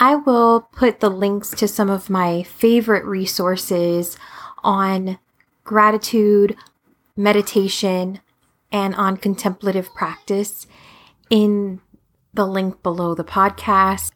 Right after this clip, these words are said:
and on Instagram, where my handle is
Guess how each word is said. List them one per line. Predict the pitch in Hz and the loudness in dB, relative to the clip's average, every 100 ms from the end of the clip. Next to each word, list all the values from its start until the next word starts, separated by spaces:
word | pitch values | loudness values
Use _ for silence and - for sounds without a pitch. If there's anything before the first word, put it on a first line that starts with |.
| _ | _
and | 214 220 | 2 2
on | 196 | 2
Instagram, | 190 196 - 202 196 190 190 214 208 - _ - 202 | 0 -4 -6 -4 0 0 0 -2 -6 -20 _ -14 -8
where | 202 185 180 180 185 - _ _ _ - | -2 0 0 -2 -4 -10 _ _ _ -6
my | 185 | -6
handle | 190 202 190 202 | -2 -2 -2 -2
is | - 180 170 | -2 -4 -4